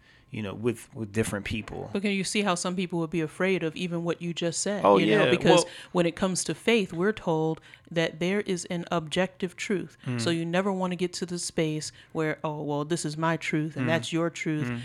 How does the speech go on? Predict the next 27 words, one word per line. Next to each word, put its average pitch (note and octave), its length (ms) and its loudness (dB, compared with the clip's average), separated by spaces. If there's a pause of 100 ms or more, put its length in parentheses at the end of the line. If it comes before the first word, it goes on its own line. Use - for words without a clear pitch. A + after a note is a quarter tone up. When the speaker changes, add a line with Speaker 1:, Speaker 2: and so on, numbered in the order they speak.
(120)
Speaker 2:
And D#3 180 -2
God E3+ 260 2
is D#3 160 -4
like, D3+ 300 -2
"Um, E3+ 260 -2
the D#3 80 -4
narrow G3 540 -2
is, E3+ 320 -6
uh, F3+ 160 2
the, D#3+ 140 0
the, E3 100 -2
sh-, - 180 0
the, D#3+ 140 2
the, D3 280 2
the D3 260 -2
gate, F#3 260 2
the, E3+ 140 4
the E3 120 4
way F3+ 220 6
is F3 140 2
narrow F3+ 340 0
and E3 100 -2
the E3+ 60 -4
gate F3 220 -2
is F#3 80 -10
straight." A3 200 2
Speaker 1:
Well D#3+ 160 6